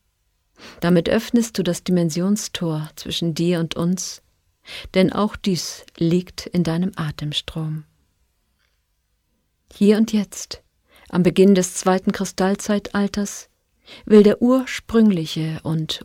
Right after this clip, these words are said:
urmächtige Atem eures ersten Kristallzeitalters wieder frei fließen. Dies allerdings, ohne eure Körper zu zerreißen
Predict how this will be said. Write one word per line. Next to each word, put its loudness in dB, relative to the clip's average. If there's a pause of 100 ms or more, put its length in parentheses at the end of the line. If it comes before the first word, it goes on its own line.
urmächtige -2 (100)
Atem -2 (340)
eures -4
ersten -2
Kristallzeitalters -4 (200)
wieder 0
frei -8
fließen. -10 (1200)
Dies 0
allerdings, 2 (320)
ohne 4
eure 0
Körper -2
zu -8
zerreißen -4